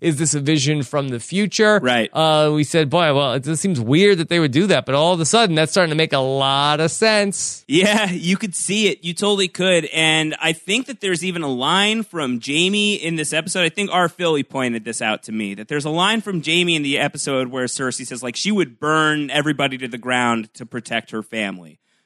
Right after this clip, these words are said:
Speaker 2: Uh, you know, you don't just, like, toss that line out there, you know, at, on a whim. Like, I feel like that's not just, like, a throwaway line. I think that's setting up Cersei is preparing some fiery vengeance,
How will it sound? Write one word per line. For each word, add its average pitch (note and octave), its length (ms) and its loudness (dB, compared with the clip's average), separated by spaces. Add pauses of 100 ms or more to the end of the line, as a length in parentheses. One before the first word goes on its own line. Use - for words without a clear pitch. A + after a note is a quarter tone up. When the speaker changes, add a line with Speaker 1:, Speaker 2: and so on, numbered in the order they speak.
(100)
Speaker 2:
Uh, G#2+ 480 -4
you D3+ 120 0
know, D#3 240 2
you F#3+ 80 -4
don't A3 200 2
just, G3 140 -4
like, F3+ 160 -2
toss F#3 380 0
that E3 260 0
line C#3+ 400 2
out B2+ 240 0
there, A#2+ 480 0
you B2 100 -8
know, A#2 400 0
at, B2+ 240 -2 (200)
on C#3+ 180 0
a C#3 60 2
whim. A#2 400 0
Like, A2 160 -6
I C3 80 -4
feel D#3 260 -4
like C3+ 160 0
that's C3+ 260 -4
not C3 220 -4
just, C3+ 220 -10
like, B2 120 -14
a A2 60 -14
throwaway A#2+ 600 0
line. A2 440 -4 (280)
I B2+ 80 -4
think E3 180 2
that's F3 180 -2
setting C#3 360 0
up B2+ 140 -2
Cersei B2+ 600 -2
is A#2 220 -6
preparing A#2+ 560 -4
some A#2+ 180 -12
fiery A2+ 540 -2
vengeance, A2 580 -8